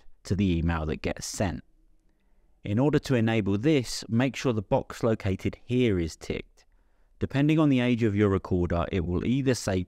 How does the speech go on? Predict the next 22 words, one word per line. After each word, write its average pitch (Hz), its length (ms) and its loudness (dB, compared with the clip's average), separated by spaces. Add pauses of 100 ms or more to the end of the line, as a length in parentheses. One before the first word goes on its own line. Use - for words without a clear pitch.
picture - 400 -4
storage 90 720 -2 (400)
or 98 260 2
snapshot. - 800 -4 (1200)
And 87 180 0
don't 117 220 4
forget 101 300 -2
to 90 80 -6
save 120 340 0
your 95 100 2
changes 87 480 0
again 82 360 -2 (400)
by 82 120 0
clicking 80 600 -2
apply. 78 560 -6 (1700)
Then 110 160 2
go 98 120 4
back 147 380 -2
to 147 120 -2
the 131 100 0
main 120 280 2
menu 101 520 -2